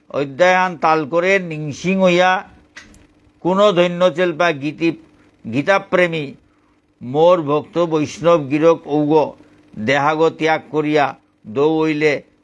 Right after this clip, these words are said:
নিত্য গোলক ধামে গিয়া মোর তুলো তিলয়া নুঙেই নুংসি হারৌপার মেলে থা পারতইগা। ভক্তমণ্ডলী, আহ,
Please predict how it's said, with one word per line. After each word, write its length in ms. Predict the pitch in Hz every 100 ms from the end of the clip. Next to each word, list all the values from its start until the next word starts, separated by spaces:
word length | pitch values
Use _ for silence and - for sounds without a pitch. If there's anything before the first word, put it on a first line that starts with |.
| -
নিত্য 500 | 135 175 - 190 185
গোলক 340 | 170 165 151
ধামে 500 | 139 147 160 180 202
গিয়া 680 | 147 147 147 160 180 220 - _ _ _ _ 110
মোর 440 | 123 143 160 160 131
তুলো 600 | 147 151 165 185 220 220 _ _ _ _ -
তিলয়া 720 | 127 139 143 160 175 208 240 _ _ _ 104
নুঙেই 360 | 143 202 226
নুংসি 500 | 202 185 165 - 151
হারৌপার 760 | 127 113 147 147 156 151 135 127 _ _ _
মেলে 420 | - 120 139 139 131
থা 240 | - 135
পারতইগা। 760 | 135 131 131 156 139 113 - - -
ভক্তমণ্ডলী, 960 | 98 110 120 127 120 120 117 107 - - - - - - - - - - - - - - - - _ -
আহ, 220 | 87 82